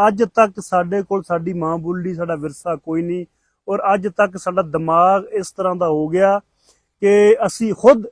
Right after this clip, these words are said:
ਆਪਣੀ ਬੋਲੀ ਤੋਂ, ਆਪਣੇ ਵਿਰਸੇ ਤੋਂ ਭੱਜਣ ਲੱਗ ਪਏ।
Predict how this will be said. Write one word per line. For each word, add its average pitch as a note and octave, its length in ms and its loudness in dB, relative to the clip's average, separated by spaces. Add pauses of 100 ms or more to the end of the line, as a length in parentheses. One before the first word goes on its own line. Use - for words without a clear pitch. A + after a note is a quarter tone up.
(120)
ਆਪਣੀ G3+ 300 -4
ਬੋਲੀ F3 380 -4
ਤੋਂ, F#3+ 200 0
ਆਪਣੇ F3+ 240 -2
ਵਿਰਸੇ D#3 360 -8
ਤੋਂ F3+ 240 -6 (100)
ਭੱਜਣ F#3 360 -2
ਲੱਗ D3+ 300 0
ਪਏ। F3 200 0